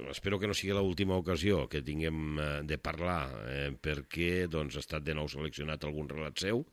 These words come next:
en este, em, concurs de microrelats o en algun altre que, pues, poguéssim nosaltres també, com estos anys enrere, col·laborar com estem fent amb nepa Vinaròs. Irene, gràcies, adeu.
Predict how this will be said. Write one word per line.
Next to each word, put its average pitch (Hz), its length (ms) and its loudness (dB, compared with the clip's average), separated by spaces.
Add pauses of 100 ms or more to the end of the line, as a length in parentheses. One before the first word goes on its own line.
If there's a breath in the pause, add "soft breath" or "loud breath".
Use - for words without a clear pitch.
(420 loud breath)
en 85 140 2
este, 87 640 6
em, 73 320 -2
concurs 82 380 0
de 82 80 2
microrelats 82 580 0
o 101 80 2
en 73 80 0
algun 78 300 4
altre 82 420 0
que, 65 420 -4
pues, - 220 -8
poguéssim 69 400 -2
nosaltres 69 280 -6
també, 71 300 -2
com 67 400 -4 (120)
estos 73 280 -4
anys 71 200 -2
enrere, 76 340 -4
col·laborar 69 480 -2 (380 soft breath)
com 78 160 -2
estem 73 220 0
fent 76 200 0
amb 71 180 -2
nepa 71 240 -2
Vinaròs. 69 460 -2
Irene, 78 340 2
gràcies, 73 720 -2
adeu. 69 380 -2